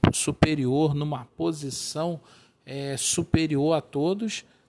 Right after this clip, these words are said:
e você, é, não precisa nem ouvir dele, mas nos olhos dele já demonstra uma tristeza, um sofrimento eterno,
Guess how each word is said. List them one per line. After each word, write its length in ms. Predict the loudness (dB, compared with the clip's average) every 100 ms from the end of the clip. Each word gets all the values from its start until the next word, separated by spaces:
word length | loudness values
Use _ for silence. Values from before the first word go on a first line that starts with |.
| _ -14
e 80 | -4
você, 640 | -2 0 0 0 0 -4 -6
é, 140 | -10 -4
não 160 | -2 2
precisa 500 | 2 2 -2 0 0
nem 140 | 2
ouvir 420 | 2 0 0 0
dele, 460 | 4 4 4 0 -6 -14 _ _
mas 480 | -6 -4 -2 -4 -2
nos 380 | 2 4 6 6
olhos 480 | 8 8 4 0 0
dele 400 | 2 2 2 2
já 160 | 0
demonstra 640 | 2 2 2 2 2 0 0
uma 160 | 0
tristeza, 720 | 0 0 2 2 2 -4 -2 0
um 80 |
sofrimento 1080 | 0 0 0 -2 -4 -2 0 0 0 -2 -6
eterno, 640 | -8 -8 -8 -6 -6 -8